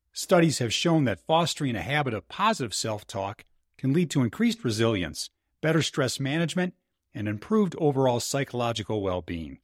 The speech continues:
The benefits extend beyond the individual. Positive self-talk can contribute to healthier relationships and a more optimistic community.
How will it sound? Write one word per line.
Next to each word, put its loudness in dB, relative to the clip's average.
The -6
benefits 0
extend -4
beyond -2
the 2
individual. 0
Positive 4
self-talk 2
can -2
contribute -2
to -4
healthier -2
relationships -4
and -6
a -4
more 0
optimistic -2
community. -2